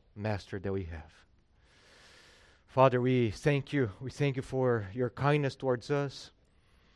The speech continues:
And Lord, as we keep drilling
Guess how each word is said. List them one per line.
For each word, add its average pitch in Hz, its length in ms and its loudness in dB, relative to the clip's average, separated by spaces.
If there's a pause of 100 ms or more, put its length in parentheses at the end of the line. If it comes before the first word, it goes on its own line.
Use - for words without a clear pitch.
(1300)
And 117 100 -8
Lord, 139 240 4
as 123 160 0
we 127 380 0 (1600)
keep 147 220 -2
drilling 139 540 6